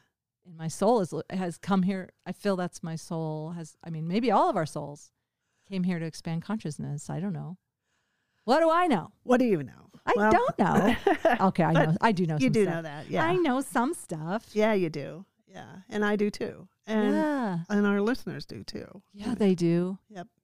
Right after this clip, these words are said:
Speaker 2: Yeah.
Speaker 1: 'Cause my listeners become my guests. That's the cool thing that's happening.
Speaker 2: Uh-huh.
Speaker 1: Like, we're dovetailing that. Like, okay, and this, yes, and. It's sort of an improv <laughs> exercise.
Speaker 2: <laughs>
Speaker 1: The old, "Yes, and this."
Speaker 2: Yeah.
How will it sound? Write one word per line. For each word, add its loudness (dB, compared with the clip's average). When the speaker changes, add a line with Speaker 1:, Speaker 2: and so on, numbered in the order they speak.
Speaker 2:
Yeah. -12
Speaker 1:
'Cause 2
my 4
listeners 0
become 2
my 2
guests. -12
That's -10
the -6
cool -4
thing -4
that's -10
happening. -8
Speaker 2:
Uh-huh. -4
Speaker 1:
Like, -4
we're 4
dovetailing -2
that. -14
Like, -18
okay, -10
and -2
this, -6
yes, -8
and. -8
It's -6
sort 2
of 2
an 6
improv 2
<laughs> -20
exercise. 2
Speaker 2:
<laughs> 2
Speaker 1:
The 6
old, 4
"Yes, 4
and -2
this." -8
Speaker 2:
Yeah. -14